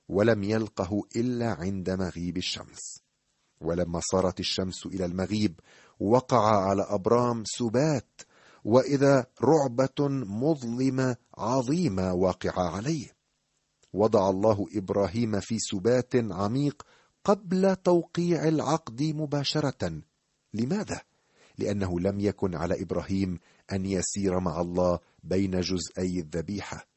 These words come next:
فهو لن يتعهد بشيء ولن يشارك في هذا العهد. كان الله هنا هو قاطع العهود لإبراهيم. ثم غابت الشمس فصارت العتمة،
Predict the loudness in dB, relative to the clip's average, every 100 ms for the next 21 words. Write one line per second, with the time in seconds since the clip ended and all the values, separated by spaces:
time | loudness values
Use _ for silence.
0 | _ _ _ -6 -2 2 4 2 0 -2
1 | 0 0 0 0 -2 0 0 -2 0 0
2 | 0 -4 _ _ _ 0 4 6 6 4
3 | 0 2 4 4 4 4 2 0 0 0
4 | 2 2 0 0 -4 -12 _ _ _ _
5 | _ 0 2 2 4 6 6 2 2 2
6 | 0 _ _ _ -18 -8 0 2 4 2
7 | -4 -6 -2 -2 -2 -4 -2 -2 -2 -4
8 | -4 -4 -4 -4 -4 -6 -8 -12 -20 _
9 | _ _ _ _ -20 -20 _ -2 2 4
10 | 6 6 4 0 2 4 4 0 -4 -12
11 | _ _ -2 2 4 4 2 0 0 -2
12 | -4 -6 -8